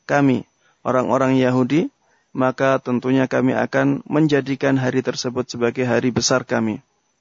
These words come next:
Kemudian Umar radhiyallahu anhu mengatakan, menjawab, eh, ucapan mereka, kaum Yahudi tersebut, dengan mengatakan, "Sesungguhnya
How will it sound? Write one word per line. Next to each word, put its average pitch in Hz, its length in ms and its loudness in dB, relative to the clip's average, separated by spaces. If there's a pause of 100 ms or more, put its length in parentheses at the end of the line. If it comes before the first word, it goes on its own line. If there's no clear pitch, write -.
(1200)
Kemudian 143 360 4
Umar 175 480 2 (1300)
radhiyallahu 139 600 2
anhu 139 480 0 (440)
mengatakan, 127 600 0
menjawab, 127 520 2 (880)
eh, 123 240 0
ucapan 139 500 -2
mereka, 123 540 0
kaum 120 240 -2
Yahudi 120 320 0
tersebut, 127 400 -4
dengan 131 200 0
mengatakan, 127 600 -2 (560)
"Sesungguhnya 147 800 0